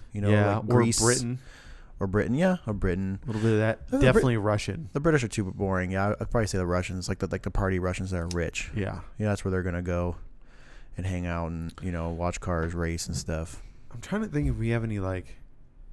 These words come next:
Speaker 2: like, super rich people that, I mean,
Speaker 1: What?
Speaker 2: I guess the only one would be Jeff Bezos that was just,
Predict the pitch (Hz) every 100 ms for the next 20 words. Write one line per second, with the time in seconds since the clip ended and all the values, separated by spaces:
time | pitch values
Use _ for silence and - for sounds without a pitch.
0 | - - - - - - 101 - - 117
1 | 107 98 95 - - 101 101 98 - -
2 | - - - - - - - - - -
3 | - - - - - - - - - 117
4 | 107 98 87 - - _ - 92 90 120
5 | 147 127 120 123 123 117 117 110 101 101
6 | - 110 - - 107 101 95 95 - 95
7 | 92 90 92